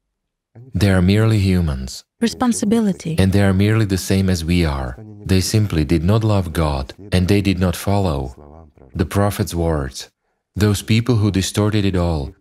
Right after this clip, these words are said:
Speaker 1: and those who twisted it to please themselves. Those who made of the true knowledge just a tool, a tool of control over people,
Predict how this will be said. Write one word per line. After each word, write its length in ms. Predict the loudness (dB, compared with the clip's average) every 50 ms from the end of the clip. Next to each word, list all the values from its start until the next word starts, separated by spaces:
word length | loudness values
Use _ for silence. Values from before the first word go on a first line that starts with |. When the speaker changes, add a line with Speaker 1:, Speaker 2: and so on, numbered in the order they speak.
| _ -6
Speaker 1:
and 220 | -2 0 0 2 2
those 240 | 2 2 2 2 0
who 100 | -2 -2
twisted 480 | -2 0 0 0 -2 -2 -2 -2 0
it 160 | 0 -2 -2
to 80 | -4 -6
please 320 | -4 -2 0 0 0 0
themselves. 680 | 0 -2 -2 -2 -4 -6 -6 -6 -6 -8 -10 -14 -18 -20 _ _ -20 -20 -20 _ -20 -20 -20 -16
Those 460 | -10 -4 0 2 2 2 2 0 0
who 100 | 2 2
made 220 | 4 4 4 2 2
of 140 | 0 0
the 100 | -2 -2
true 280 | -2 0 0 0 2 2
knowledge 640 | 2 2 2 2 0 0 -2 -4 -6 -8 -12 -12 -14 -20 -20 -20 _ _ _ _ _ _ _ _ _ _ _ _ _ _ _ _ -20 -20 -18 -12 -4
just 300 | 0 0 0 0 0 -2
a 60 | -2
tool, 500 | 0 0 0 0 2 0 -2 -4 -6 -12 _ _ _ _ _ -18 -6 -4
a 60 | -4
tool 260 | -2 0 2 2 2
of 160 | 2 0 -2 -2
control 540 | -2 -2 -2 -2 -2 0 0 0 0 -2 0
over 300 | 0 0 0 0 -2 -2
people, 600 | -2 -2 -2 -2 -2 -4 -8 -8 -10 -10 -12